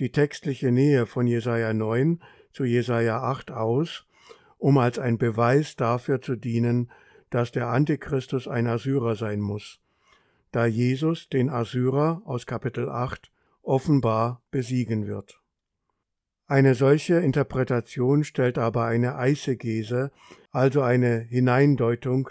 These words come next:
der unbiblischen Ansicht Joel Richardson in den Text dar. Gemäß Chris White führte es zu hanebüchenen Ergebnissen, würde man Textnähe als einen logischen Nachweis für biblisch unbelegte Zusammenhänge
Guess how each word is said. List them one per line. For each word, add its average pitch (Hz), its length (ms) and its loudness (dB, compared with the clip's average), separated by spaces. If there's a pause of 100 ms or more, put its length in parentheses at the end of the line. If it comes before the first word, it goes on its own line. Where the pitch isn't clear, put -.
der 120 180 -4
unbiblischen 135 640 0
Ansicht 123 680 -4
Joel 123 220 2
Richardson 123 760 -2
in 131 160 -4
den 117 180 -2
Text - 420 -8
dar. 104 400 -8 (1200)
Gemäß 135 380 4
Chris 147 320 -2
White 131 340 0
führte 165 460 0
es 135 240 -2
zu 110 260 -4
hanebüchenen 143 920 2
Ergebnissen, 139 880 -2 (220)
würde 135 260 6
man 120 240 2
Textnähe 139 800 0
als 123 260 -4
einen 120 320 0
logischen 135 500 0
Nachweis 123 680 -2 (420)
für 120 140 -4
biblisch 131 420 2
unbelegte 127 720 0
Zusammenhänge 110 880 -4